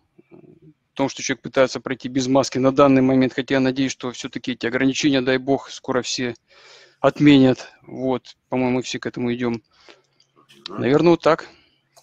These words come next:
Speaker 2: У нас, да, спасибо, есть очень внимательный слушатель Дмитрий Дряных, который даже подлавливает меня, если я задаю не очень точные вопросы. Он тут разродился целый, целым списком вопросов. А, у вас собственная,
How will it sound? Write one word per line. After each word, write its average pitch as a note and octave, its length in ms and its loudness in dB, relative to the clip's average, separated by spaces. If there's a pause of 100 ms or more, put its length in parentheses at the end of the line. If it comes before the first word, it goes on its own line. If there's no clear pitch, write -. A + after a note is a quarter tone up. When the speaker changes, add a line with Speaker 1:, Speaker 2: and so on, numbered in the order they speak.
Speaker 2:
У A2+ 60 -8
нас, C#3+ 360 2
да, - 220 8
спасибо, D3 500 0
есть C3 300 -2
очень B2+ 260 -2
внимательный A#2 720 0
слушатель F#2+ 580 -8
Дмитрий F#2 440 -8
Дряных, G#2 460 -4
который F#2+ 480 0
даже E2 280 0
подлавливает G2 720 4
меня, F2 240 -4
если F2 220 -6
я F#2 100 0
задаю F#2+ 260 -2
не G2 100 -6
очень - 320 -4
точные G2 360 -4
вопросы. - 500 6
Он B2+ 140 4
тут B2 180 0
разродился G#2+ 720 2
целый, A#2 420 0 (340)
целым B2+ 340 6
списком G2 520 -2
вопросов. - 600 2 (640)
А, F#2+ 800 4
у G#2 80 0
вас C3 220 6
собственная, C#3 560 2